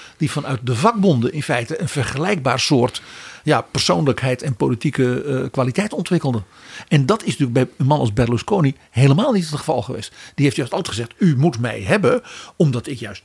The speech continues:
niet zo'n politicus ben. Ik ben de antipoliticus, eh, ik ben de ondernemer, eh, ik ga, eh, ja, eh,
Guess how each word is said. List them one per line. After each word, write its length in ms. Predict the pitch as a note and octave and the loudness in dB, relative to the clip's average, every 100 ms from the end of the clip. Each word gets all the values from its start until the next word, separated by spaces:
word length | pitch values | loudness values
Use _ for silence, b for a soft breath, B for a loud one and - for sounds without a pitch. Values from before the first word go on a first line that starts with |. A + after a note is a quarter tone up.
| A2 | -12
niet 320 | G#2+ G3 C4 | -2 0 2
zo'n 200 | - A#3 | 2 4
politicus 520 | - G3+ F#3+ D#3 B2 | 4 4 4 2 0
ben. 160 | A2 A#2 | -2 -6
Ik 160 | C#3 A2+ | -6 -8
ben 120 | A2 | -8
de 100 | B2+ | -4
antipoliticus, 920 | A#3 B3 A3 F#3 F#3+ E3 D#3+ D3 - B B B _ | -2 0 2 4 4 4 0 0 -4 B B B _
eh, 120 | - C#3+ | -14 -8
ik 180 | F3 A#2+ | -4 0
ben 120 | B2 | 0
de 100 | A2+ | 0
ondernemer, 680 | D#3 B2 B2+ F3+ G#3+ F#3 E3+ B B _ _ | -2 0 0 0 2 0 0 B B _ _
eh, 120 | - - - | -12 -8 -4
ik 140 | E3+ | -2
ga, 360 | - D2+ A#1+ - | -2 -4 -6 -8
eh, 120 | - - - | -10 -10 -8
ja, 180 | D3+ | -6
eh, 100 | - | -4